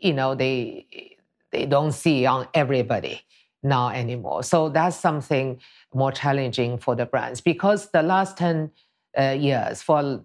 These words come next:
the big brands in the luxury industry, you know, their story was expansion into every corner of the world, you know, every city in China. The fastest growing,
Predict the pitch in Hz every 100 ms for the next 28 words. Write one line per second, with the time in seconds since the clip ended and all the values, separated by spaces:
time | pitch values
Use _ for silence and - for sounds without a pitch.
0 | _ _ - 131 185 196 160 143 139 117
1 | 110 - 120 127 127 131 127 - 123 131
2 | 127 117 - - 82 110 147 127 131 131
3 | 135 131 - 175 185 165 151 139 135 -
4 | - 139 113 - 147 151 156 - 127 131
5 | 143 - - _ 143 143 139 147 131 120
6 | - - 147 143 135 - 135 131 117 123
7 | 113 117 110 95 - 107 131 120 123 151
8 | 143 147 123 - 135 127 123 127 - -
9 | - 135 120 - 120 123 117 - - -
10 | - - - 160 151 196 208 - 170 123
11 | - - - _ 151 156 160 151